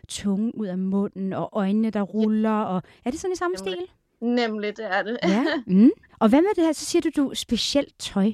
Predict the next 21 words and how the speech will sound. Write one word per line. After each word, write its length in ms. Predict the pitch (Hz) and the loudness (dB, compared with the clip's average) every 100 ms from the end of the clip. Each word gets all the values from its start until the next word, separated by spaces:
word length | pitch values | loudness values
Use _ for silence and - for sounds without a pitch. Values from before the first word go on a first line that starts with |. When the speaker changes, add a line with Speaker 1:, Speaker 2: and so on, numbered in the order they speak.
| - - | -2 -4
Speaker 1:
Hvad, 340 | 226 262 262 | 0 2 2
hvad, 140 | 226 | 0
hvad, 140 | 247 254 | -2 -4
hvad 240 | - 277 254 | 0 2 2
er 40 | |
det 140 | 226 226 | 2 0
for 60 | |
specielt 480 | 233 247 - 240 - | -2 -6 -6 -8 -10
tøj? 160 | - 240 | -10 -10
Speaker 2:
Jeg 60 | 247 _ _ _ - | -10 _ _ _ -8
kan 100 | 226 | -2
godt 160 | 220 214 | -2 -2
lide 200 | 240 208 | 0 -2
at 100 | - | -2
gå 340 | 214 208 185 - | -4 -4 -6 -6
enten 400 | 214 208 233 214 | -6 -6 -8 -6
i 120 | 180 | -6
sådan 200 | 190 196 | -6 -6
lidt 140 | 180 - | -6 -4
en 220 | 175 175 - _ _ _ - | -6 -6 -10 _ _ _ -6
goth, 440 | 196 196 202 220 | -2 0 0 -4